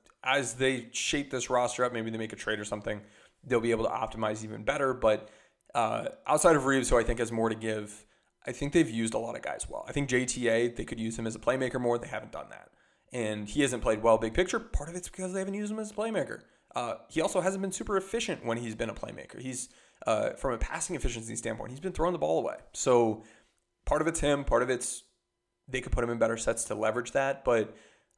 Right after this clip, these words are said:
LeBron they've used well. Russ, I think they've used well. A D they've used pretty well.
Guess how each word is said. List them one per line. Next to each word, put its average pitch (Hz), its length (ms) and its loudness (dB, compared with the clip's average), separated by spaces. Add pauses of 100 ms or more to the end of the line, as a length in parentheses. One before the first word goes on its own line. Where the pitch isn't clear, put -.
LeBron 117 340 4
they've 120 160 -2
used 117 200 -6
well. 113 300 4
Russ, 113 280 0
I 123 60 -2
think 117 180 -6
they've 113 140 -4
used 110 240 -6
well. 110 260 2
A 113 120 -6
D 113 180 -6
they've 113 160 -4
used 110 220 -8
pretty 110 160 -6
well. 107 440 -6